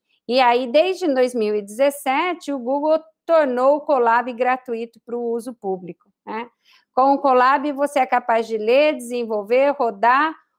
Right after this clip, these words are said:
os códigos, os rich tests em documentos interativos que agrupam células de códigos chamados aí de notebook. E você pode também compartilhar com outros programadores, modificar a qualquer momento, mantê-los salvos de maneira totalmente online.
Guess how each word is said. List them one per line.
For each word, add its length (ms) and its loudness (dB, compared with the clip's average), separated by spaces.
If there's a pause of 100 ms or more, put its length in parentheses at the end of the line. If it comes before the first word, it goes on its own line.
(120)
os 200 -10
códigos, 840 0 (240)
os 180 -2
rich 400 -8
tests 440 2
em 100 -2
documentos 640 -2
interativos 960 -4 (340)
que 60 0
agrupam 520 2
células 640 0
de 80 -8
códigos 580 -2
chamados 600 -4
aí 220 -2
de 120 -6
notebook. 640 -6 (500)
E 80 -2
você 280 0
pode 400 0
também 400 0
compartilhar 840 0
com 60 -6
outros 320 -4
programadores, 1040 0
modificar 600 -2
a 60 -2
qualquer 320 -2
momento, 680 -4
mantê-los 640 -2
salvos 420 0
de 80 -10
maneira 400 -2
totalmente 640 -4
online. 440 -10